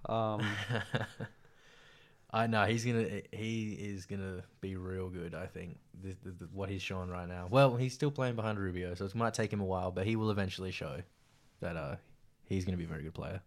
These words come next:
Speaker 1: Yeah. Um, is there anything else on your mind?
Speaker 2: Um,
Speaker 1: Anything, any pressing topics?
Speaker 2: I'm just interested in, like, a, f-, a few other teams in terms of.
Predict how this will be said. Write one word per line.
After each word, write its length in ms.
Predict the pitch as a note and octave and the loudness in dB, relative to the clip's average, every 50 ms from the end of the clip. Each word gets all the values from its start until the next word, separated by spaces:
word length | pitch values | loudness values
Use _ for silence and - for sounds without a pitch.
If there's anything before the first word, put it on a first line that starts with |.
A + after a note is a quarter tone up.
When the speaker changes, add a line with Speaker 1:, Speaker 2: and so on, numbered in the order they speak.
| - _ - - - - - - | -14 _ -20 -20 -20 -20 -12 -6
Speaker 1:
Yeah. 300 | A2+ A2 G#2+ G#2 G#2 G#2+ G#2 - _ _ _ _ _ _ - - - - - - - - - - - - - - | -4 -4 -2 -2 -4 -6 -8 -12 _ _ _ _ _ _ -20 -20 -20 -20 -20 -20 -20 -20 -20 -20 -20 -8 0 6
Um, 480 | B2 C3 C3+ C#3 C#3 C#3 C3+ C3+ C3 A#2 - - - - - - - - - - - - - - - - | 8 10 10 10 10 8 6 4 2 0 -2 -10 -16 -18 -20 -20 -20 -20 -20 -20 -20 -20 -20 -14 -6 0
is 80 | A#2 | 4
there 100 | - D3+ | 6 8
anything 240 | D3+ D3 C#3+ - D3+ | 8 8 8 6 6
else 200 | C#3+ C#3+ C#3+ - | 6 6 6 6
on 100 | D#3 D3 | 6 8
your 80 | D3 C#3+ | 8 8
mind? 340 | C#3+ C#3+ D3 D3+ E3 D#3 D3+ - - - - - - - - - - - - - - - | 8 8 8 8 6 4 2 -2 -8 -20 -20 -20 -20 -20 -20 -20 -20 -20 -20 -18 -10 -2
Speaker 2:
Um, 100 | - - C3+ F3 | 4 8 8 10
Speaker 1:
Anything, 440 | F3 F3 E3+ D3 C#3 C#3 C#3+ C#3 - | 10 10 10 10 10 10 8 6 6
any 240 | - C#3 C#3 C#3 C3+ | 4 6 6 6 4
pressing 400 | B2+ - - D3+ C3+ - - C#3+ | 4 4 6 6 6 6 4 2
topics? 580 | C3+ C#3 C3+ C3 - C#3+ C#3 - - - - - - - - - - - - - - - - - - - - - - - - - - - | 4 6 4 4 4 4 2 2 -2 -4 -6 -6 -12 -18 -20 -20 -20 -20 -20 -20 -20 -20 -20 -20 -20 -20 -20 -20 -20 -20 -20 -12 -6 -2
Speaker 2:
I'm 60 | F#3 | 0
just 140 | G3+ A#3 - | 2 4 6
interested 360 | F3+ E3+ C#3+ - - D3+ C3+ | 8 8 8 8 6 6 8
in, 360 | B2 A#2+ A2 G#2 G#2 G2+ F#2 - - - - - - | 8 8 8 8 6 6 4 2 -2 -14 -14 -4 2
like, 220 | A2 A2 G2 - | 2 2 2 2
a, 20 | - | -2
f-, 280 | - - - - - - | -6 -8 -10 -20 -10 -4
a 100 | - G#2 | -4 -4
few 300 | - - - G2+ G2+ G2+ | -2 0 2 4 6 6
other 180 | F#2+ F#2 F#2 F#2 | 4 4 2 0
teams 440 | - - F#2 F#2+ F#2+ F#2 F#2 F2+ | 0 0 0 2 2 0 0 -2
in 100 | F#2 F#2 | -2 -2
terms 320 | F#2 - F#2+ F#2 F#2 F2 F#2 | -2 0 0 0 0 0 -2
of. 180 | F2+ F2+ F2 | -4 -4 -6